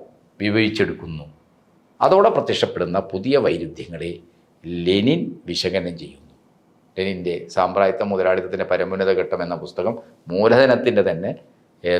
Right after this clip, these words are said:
തുടർവാള്യമായിട്ടാണ് പലരും പരിഗണിക്കുന്നത്. ഓരോ രാജ്യത്തിനകത്തും ചൂഷകരും ചൂഷിതരും തമ്മിലുള്ള വൈരുദ്ധ്യത്തോടൊപ്പം സാമ്രാജ്യത്വ രാഷ്ട്രങ്ങളും മർദ്ദിത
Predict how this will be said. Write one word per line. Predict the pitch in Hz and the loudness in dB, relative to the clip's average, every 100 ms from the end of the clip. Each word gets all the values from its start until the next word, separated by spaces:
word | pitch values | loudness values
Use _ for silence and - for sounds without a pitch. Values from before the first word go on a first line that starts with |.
| 87 | 0
തുടർവാള്യമായിട്ടാണ് | 104 120 156 113 98 101 92 82 - 82 92 - | 2 4 6 6 6 4 2 -2 -8 -8 -6 -4
പലരും | 82 87 95 - - | -4 -4 -6 -12 0
പരിഗണിക്കുന്നത്. | 107 117 92 - 65 - _ _ _ _ _ | 2 2 0 -6 -14 -20 _ _ _ _ _
ഓരോ | 104 165 226 247 | 4 8 8 8
രാജ്യത്തിനകത്തും | 220 196 170 160 127 95 - - - - | 8 6 6 4 4 0 -8 -14 -20 -4
ചൂഷകരും | 120 139 127 127 127 120 | -4 0 0 2 0 -2
ചൂഷിതരും | 143 143 147 139 131 | -4 -4 2 4 4
തമ്മിലുള്ള | 120 110 107 101 | 2 2 2 4
വൈരുദ്ധ്യത്തോടൊപ്പം | 95 95 92 - 90 85 131 156 - - _ _ - | 4 2 -6 -4 -2 0 0 -2 -8 -18 _ _ -8
സാമ്രാജ്യത്വ | - 90 117 123 127 127 120 110 | 0 2 4 4 6 6 4 6
രാഷ്ട്രങ്ങളും | 104 - - 113 107 98 82 78 | 4 2 -2 0 0 -2 -6 -2
മർദ്ദിത | 87 107 - 123 | 0 0 -2 2